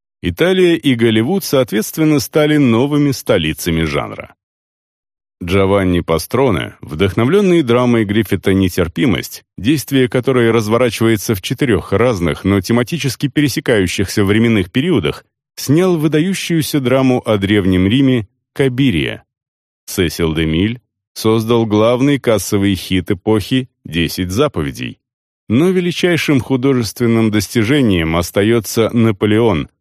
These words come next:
Абеля Ганса. Для показа его финала требовалось три проектора – и три экрана, настолько масштабным был фильм.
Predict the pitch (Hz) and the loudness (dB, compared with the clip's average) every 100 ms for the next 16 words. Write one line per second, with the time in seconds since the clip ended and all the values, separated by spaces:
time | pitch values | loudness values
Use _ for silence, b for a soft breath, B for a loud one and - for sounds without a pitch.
0 | _ - 92 82 80 78 73 58 - - | _ -2 0 0 -2 -2 -4 -4 -12 -16
1 | - _ _ _ _ _ _ - 90 107 | -20 _ _ _ _ _ _ -4 0 0
2 | 135 139 185 160 160 151 147 147 143 139 | -2 -2 0 2 2 2 2 0 0 2
3 | 156 147 139 113 120 143 135 131 131 123 | 2 2 0 -2 0 2 2 2 2 -2
4 | - 123 143 120 113 104 131 120 - 90 | -4 0 0 0 2 2 2 0 -2 -2
5 | 76 _ _ 98 113 104 131 139 147 147 | -2 _ _ 0 0 0 -2 0 0 -2
6 | 117 135 147 107 60 - _ _ 113 139 | -2 -2 0 0 -4 -10 _ _ 0 0
7 | - 185 165 - 151 143 139 - - 101 | 0 0 -2 0 2 2 0 -2 -2 0
8 | 92 90 92 87 71 62 - - 58 65 | 0 0 0 0 -2 -6 -10 -12 -10 -12